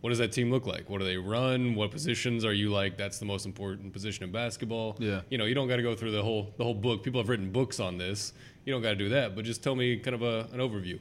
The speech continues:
Speaker 2: Sure. Well, a lot of it depends on the players you have, obviously. Uh, you, you have to, um, adjust and tweak based on your personnel. So not every team could play the same exact way, but if I have an i-, ideal team necessarily that I think, you know, should play a certain way,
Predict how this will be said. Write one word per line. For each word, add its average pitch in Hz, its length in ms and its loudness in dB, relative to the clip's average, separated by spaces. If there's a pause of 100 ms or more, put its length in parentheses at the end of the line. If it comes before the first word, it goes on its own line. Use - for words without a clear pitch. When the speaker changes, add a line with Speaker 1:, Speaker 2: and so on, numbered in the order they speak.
(100)
Speaker 2:
Sure. 107 300 4 (240)
Well, 104 120 0
a - 20 2
lot 110 220 4
of 104 60 4
it 104 80 2
depends 107 320 8
on 104 60 4
the 85 60 0
players 98 340 2
you 107 80 4
have, 107 260 4
obviously. 110 720 4 (100)
Uh, 85 300 -6
you, 85 320 -6
you 92 280 -2
have 92 220 0
to, 90 440 2 (440)
um, 90 200 -4
adjust 90 460 0
and 90 80 -2
tweak 90 220 6
based 90 280 -2
on 90 80 -2
your 85 80 -4
personnel. 90 720 -2
So - 180 -6
not 85 160 -2
every 85 160 -2
team 90 220 -2
could 87 120 -6
play 90 180 -6
the 85 80 -6
same 90 220 0
exact 85 300 -4
way, 90 220 0
but 90 260 2 (420)
if 98 140 -8
I 90 200 4
have 90 340 2
an 90 100 -4
i-, 87 280 0
ideal 98 460 2
team 107 600 2
necessarily 107 400 0
that 95 100 4
I 87 40 2
think, 92 220 -4 (360)
you 85 100 -8
know, 85 140 -6
should 98 260 0
play 95 220 0
a 95 60 2
certain 95 320 2
way, 92 320 4